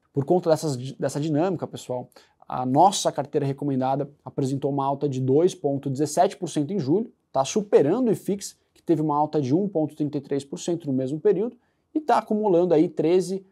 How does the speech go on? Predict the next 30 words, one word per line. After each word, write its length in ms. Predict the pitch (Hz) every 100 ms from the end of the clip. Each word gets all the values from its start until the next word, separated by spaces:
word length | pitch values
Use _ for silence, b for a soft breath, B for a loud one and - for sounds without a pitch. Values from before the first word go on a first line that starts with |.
| _
ponto 260 | 151 165 165
quarenta 300 | 156 156 156
e 60 |
sete 240 | 147 147 143
por 160 | -
cento 280 | 143 139 131
no 180 | 151 143
ano. 200 | 151 185 _ _ _ _ -
Diante 280 | 123 139 139
desse 160 | 143
cenário 520 | - - 131 147 165 170 b b
doméstico 460 | 139 139 139 139
um 40 | 139
pouco 160 | 135
mais 140 | 156 156
positivo, 580 | - 175 220 - 202 226 b b
as 240 | - 147
alterações 760 | 160 220 220 196 160 - 175 156
de 60 |
agosto 460 | 160 135 147 151 170
incluem 460 | 156 147 156 165 160
um 160 | 160
aumento 460 | 175 156 143 214 196
de 100 | 151
participação 560 | 156 147 - 143 -
nos 160 | 151 143
fundos 300 | - 147 139
de 100 | 139
tijolo, 560 | - 156 117 131 180 - b b -
visando 560 | 131 123 156 165 165